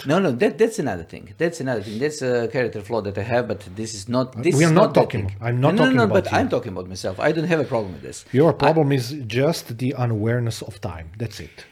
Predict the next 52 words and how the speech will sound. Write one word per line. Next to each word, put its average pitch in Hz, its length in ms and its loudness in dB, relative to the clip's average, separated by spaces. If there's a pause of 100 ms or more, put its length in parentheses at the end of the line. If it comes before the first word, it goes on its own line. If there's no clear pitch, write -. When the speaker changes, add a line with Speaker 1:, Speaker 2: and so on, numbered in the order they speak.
(220)
Speaker 1:
Okay, 147 180 -2
but 113 180 -8
the 151 100 0
other, 165 160 0
the 156 240 -2
other 165 80 0
thing 165 120 -4
is 143 120 -8
that 131 80 -12
your 160 160 0
problem 160 240 -2
is 123 60 -8
that 123 240 -6 (600)
you 160 840 0
need 143 440 -4
to 135 120 -2 (240)
learn 123 480 2
much 117 500 -4
more, 117 420 0
uh, 95 220 -2
psychology 107 480 -2
before 98 300 -2
you, 95 180 -4
we 95 140 -8
can 95 120 -8
talk 95 220 -4
about 78 240 -6
this. - 220 -10 (180)
But 170 220 -4
we 220 200 4
are 359 60 6
going 294 220 0
to 311 100 0
get 269 220 0
to 131 80 -6
this. - 340 -10
Speaker 2:
I 117 60 0
love 120 400 4
being 135 180 2
condescended 131 680 2
to. 117 260 -2
Speaker 1:
<laughs> - 60 -10 (120)
Speaker 2:
Please 165 200 6
Speaker 1:
Yes, 180 60 4
Speaker 2:
explain, 160 440 2
Speaker 1:
yes. 240 120 4
Speaker 2:
Professor. 117 440 0 (200)
Please 175 240 2
Speaker 1:
No, 214 60 -2
Speaker 2:
explain. 123 260 -2
Speaker 1:
no, - 60 -6
Speaker 2:
I 151 80 2